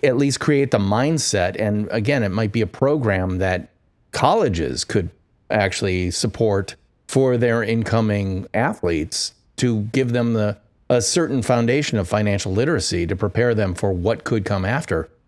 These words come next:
Because one of the things American education is terrible about is educating kids of any age, of any interest, on how to take care of themselves financially. So even though you're focusing specifically on athletes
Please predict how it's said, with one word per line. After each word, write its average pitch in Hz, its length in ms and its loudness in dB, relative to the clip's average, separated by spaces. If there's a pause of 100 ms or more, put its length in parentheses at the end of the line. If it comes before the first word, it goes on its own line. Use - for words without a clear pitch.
(120)
Because 127 280 0
one 185 160 2
of 185 60 0
the 123 100 2
things 120 440 0 (400)
American 120 920 2
education 117 580 0
is 90 140 -2
terrible 123 640 0
about 80 460 -2 (160)
is 95 560 0 (500)
educating 110 760 2 (140)
kids 131 320 2
of 98 180 -2 (220)
any 170 320 2
age, 110 480 0
of 101 240 0
any 156 320 2
interest, 92 540 -4 (460)
on 113 200 4
how 139 240 2
to 123 80 -2
take 110 240 0
care 120 200 0
of 110 80 0
themselves 95 500 -2
financially. 95 880 -2
So 117 420 0
even 196 300 2
though 190 160 2
you're 147 320 2
focusing 139 640 0
specifically 127 680 -2
on 98 200 0
athletes 110 640 -2